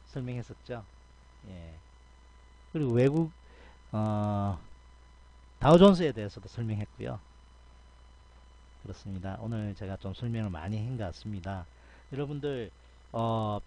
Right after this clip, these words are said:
차근차근 한번 되-, 돌려보시기 바랍니다. 저는 정말 공부할 때 그랬거든요. 지금도 꾸준히 공부하고 있습니다. 제가 꾸준히 공부를 하고 있는데요. 여러분들 한번 보고 난 다음에 끝 이렇게 하시면 절대 안 되거든요.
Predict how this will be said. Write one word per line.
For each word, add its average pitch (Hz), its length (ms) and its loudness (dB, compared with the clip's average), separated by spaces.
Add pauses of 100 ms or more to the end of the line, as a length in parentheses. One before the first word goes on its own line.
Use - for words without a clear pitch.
(1080)
차근차근 160 760 6
한번 143 440 2
되-, 120 300 -2 (120)
돌려보시기 175 600 8
바랍니다. 101 540 -2 (1000)
저는 214 220 10
정말 143 240 6
공부할 123 360 8
때 151 120 2
그랬거든요. 123 500 2
지금도 233 380 4
꾸준히 160 400 6
공부하고 117 400 2
있습니다. 98 520 -4 (220)
제가 101 220 -2 (160)
꾸준히 117 240 -2
공부를 113 480 2
하고 139 160 2
있는데요. 107 540 0 (460)
여러분들 180 320 8
한번 185 360 10
보고 214 180 12
난 135 160 8
다음에 123 540 4 (140)
끝 240 140 10 (200)
이렇게 196 200 8
하시면 170 340 6
절대 170 240 6
안 113 120 6
되거든요. 95 600 -2